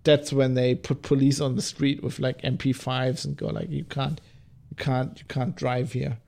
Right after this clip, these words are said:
Uh, and, and, you know,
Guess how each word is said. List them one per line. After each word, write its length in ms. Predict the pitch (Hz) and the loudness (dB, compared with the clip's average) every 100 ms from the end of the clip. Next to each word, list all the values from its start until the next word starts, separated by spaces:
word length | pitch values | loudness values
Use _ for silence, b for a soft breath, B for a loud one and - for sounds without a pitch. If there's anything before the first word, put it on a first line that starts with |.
| - _ _ - - - _ _ 131 | -20 _ _ -20 -20 -20 _ _ 0
Uh, 320 | 131 127 - | 2 2 2
and, 280 | 135 131 131 - | 0 2 0 -2
and, 520 | 143 131 127 - - - | 0 0 -2 -6 -12 -4
you 140 | 139 | 0
know, 160 | 120 | 0